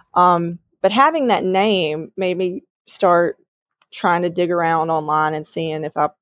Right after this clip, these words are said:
saw anything. And oddly enough, there was a paranormal team that visited there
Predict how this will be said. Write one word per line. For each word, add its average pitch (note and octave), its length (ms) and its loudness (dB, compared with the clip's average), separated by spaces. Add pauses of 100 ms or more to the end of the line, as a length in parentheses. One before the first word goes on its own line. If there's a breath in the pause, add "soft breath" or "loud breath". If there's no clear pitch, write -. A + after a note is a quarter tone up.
saw D3+ 340 2
anything. D3 480 -8
And - 80 -8
oddly C4+ 460 0
enough, G3+ 460 0 (100)
there E3+ 160 -2
was F#3+ 400 0
a F#3 180 -4 (100)
paranormal F3+ 720 -4
team F3 600 -4
that E3+ 220 0
visited E3+ 520 -4
there D#3 420 0